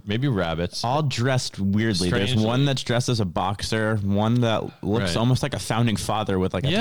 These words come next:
Speaker 2: top hat.
Speaker 1: like Abe Lincoln.
Speaker 2: And then one with, like, a robe on.
Speaker 1: Yeah, it's very strange, and I gotta believe it means something, but I don't know what.
Speaker 2: And then also right in front of them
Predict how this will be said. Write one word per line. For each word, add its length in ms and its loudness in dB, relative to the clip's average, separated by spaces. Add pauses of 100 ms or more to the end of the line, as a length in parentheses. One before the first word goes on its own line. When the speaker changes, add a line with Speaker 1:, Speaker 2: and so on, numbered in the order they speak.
(120)
Speaker 2:
top 100 2
hat. 360 -2
Speaker 1:
like 120 -4 (320)
Abe 180 -4
Lincoln. 400 -2 (160)
Speaker 2:
And 180 0
then 200 2
one 200 2
with, 140 0
like, 120 0
a 60 2
robe 340 2
on. 380 2 (280)
Speaker 1:
Yeah, 420 0
it's 180 -4
very 300 0
strange, 440 0
and 80 0
I 60 0
gotta 200 0
believe 260 2
it 80 0
means 280 2
something, 440 -2
but 100 0
I 140 -2
don't 260 0
know 140 0
what. 140 2
Speaker 2:
And 100 2
then 100 0
also 300 0
right 200 2
in 100 2
front 180 0
of 80 0
them 340 -2